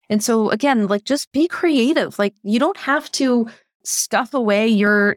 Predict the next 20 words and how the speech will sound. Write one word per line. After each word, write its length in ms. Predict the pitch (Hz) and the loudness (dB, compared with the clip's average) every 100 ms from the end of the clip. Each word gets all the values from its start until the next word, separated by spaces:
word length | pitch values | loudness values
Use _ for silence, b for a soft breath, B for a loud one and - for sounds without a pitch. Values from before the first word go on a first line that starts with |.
| 196 | -2
desires 760 | 202 180 196 285 214 165 156 | -2 -2 0 2 2 2 0
or 60 | 185 | 0
your 240 | 196 220 | 0 0
creativity 760 | 214 - 262 262 294 277 262 233 | -2 0 0 0 0 0 2 2
or 60 | 196 | 0
the 120 | 202 | -4
things 320 | - 240 254 | -2 0 0
that 120 | 262 | 0
you 80 | 220 | 0
would 120 | 220 | 0
love 480 | 202 202 240 247 240 | 0 0 0 -2 -4
to 100 | 269 | -4
do 280 | 208 247 247 | 0 2 2
and 180 | 220 196 | 0 0
love 260 | 226 226 | -2 -2
to 100 | - | -6
bring 380 | 202 - 233 233 | -6 -2 0 0
to 140 | - | -2
your 120 | 240 226 | -4 -4
community. 800 | - 220 240 262 202 190 196 | 0 0 2 2 2 0 -2